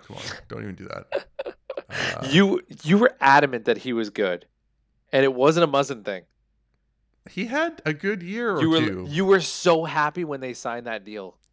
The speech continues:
Speaker 2: Adam.
Speaker 1: I know, because it was cheap, and it's still a cheap deal.
Speaker 2: Yes, but that's why you don't sign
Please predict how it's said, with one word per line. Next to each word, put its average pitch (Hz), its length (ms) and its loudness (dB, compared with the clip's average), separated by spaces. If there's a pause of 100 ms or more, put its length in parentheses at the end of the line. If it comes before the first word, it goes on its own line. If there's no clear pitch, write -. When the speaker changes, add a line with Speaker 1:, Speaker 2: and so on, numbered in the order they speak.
(160)
Speaker 2:
Adam. 95 220 -14
Speaker 1:
I 156 140 2
know, 220 260 0
because 143 260 -6
it 165 80 -6
was 147 120 -6
cheap, 220 380 -6
and 127 80 -8
it's 117 140 -8
still 175 220 -4
a 226 40 -4
cheap 107 300 -10
deal. 101 420 -8 (280)
Speaker 2:
Yes, 180 280 0
but 160 160 -8
that's 160 220 -8
why 175 100 -8
you 175 160 -12
don't 156 480 -6
sign 151 560 -8